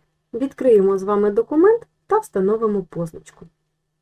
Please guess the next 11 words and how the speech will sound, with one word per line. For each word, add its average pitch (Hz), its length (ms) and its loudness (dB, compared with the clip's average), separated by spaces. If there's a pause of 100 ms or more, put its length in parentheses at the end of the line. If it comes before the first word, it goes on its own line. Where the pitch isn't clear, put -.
(2250)
Для 185 200 -4
встановлення 185 680 -4
статусу 180 500 -10
«Перевірено» 220 720 -2 (480)
нам 214 260 0
потрібно 180 460 -4
скористатися 196 720 -8
кнопкою 190 720 -6
з 170 140 -12
зеленим 226 460 -2
прапорцем. 185 720 -10